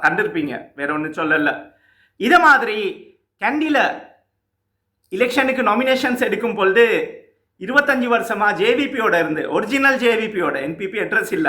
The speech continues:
அந்த டைம்ல, அப்ப டைம்ல இல்ல, ஜேவிபியோட இருந்த ஒரு ஆளுக்கு எடுக்காம அவருக்கு கீழே அவங்கள வளர்ந்து எடுத்த ஆட்கள் மாதிரி எடுத்து ரெண்டு பேரை கொடுத்து ரெண்டு பேர் அல்ஹம்துலில்லாஹ் வெத்திட்டாங்க. கண்டி மக்கள் உங்களுக்கா?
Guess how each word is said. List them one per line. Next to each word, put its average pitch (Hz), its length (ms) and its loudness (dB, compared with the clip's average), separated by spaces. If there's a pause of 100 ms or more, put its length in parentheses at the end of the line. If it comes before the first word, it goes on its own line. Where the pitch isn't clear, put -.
அந்த 139 180 -2
டைம்ல, 123 320 -4
அப்ப - 200 -6 (140)
டைம்ல 202 320 0
இல்ல, 233 140 0 (1040)
ஜேவிபியோட 262 560 4
இருந்த 233 240 0
ஒரு 202 60 4 (100)
ஆளுக்கு 190 280 2
எடுக்காம 180 440 0 (100)
அவருக்கு 294 320 2 (100)
கீழே 277 240 2 (640)
அவங்கள 151 400 0 (100)
வளர்ந்து 196 340 4
எடுத்த 196 180 -2 (100)
ஆட்கள் 190 380 0
மாதிரி 185 260 0
எடுத்து 185 300 -6
ரெண்டு 208 220 -4
பேரை 185 160 0
கொடுத்து 190 340 -2
ரெண்டு 233 160 0
பேர் 247 160 2
அல்ஹம்துலில்லாஹ் 214 420 0
வெத்திட்டாங்க. 180 420 -2
கண்டி 294 240 4
மக்கள் 160 280 -2
உங்களுக்கா? 165 360 -4